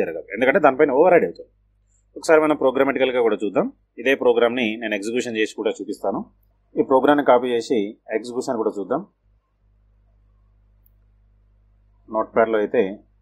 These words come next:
ప్లే చేద్దాం. ఇక్కడ ఒక import statement అయితే మనం include చేద్దాం. ఇక్కడ import java dot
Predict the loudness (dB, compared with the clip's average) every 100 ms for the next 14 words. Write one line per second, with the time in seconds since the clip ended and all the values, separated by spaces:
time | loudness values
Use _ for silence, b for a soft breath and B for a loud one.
0 | _ _ _ _ _ _ _ -8 -6 -8
1 | -16 _ _ _ _ _ _ _ _ -8
2 | -4 -2 0 -2 0 -2 -2 -4 -4 -4
3 | -6 -6 -6 -6 -6 -10 -12 -14 -14 _
4 | _ _ _ -20 -10 -4 -4 -4 _ _
5 | _ _ _ _ -6 -2 0 0 -2 -4
6 | -6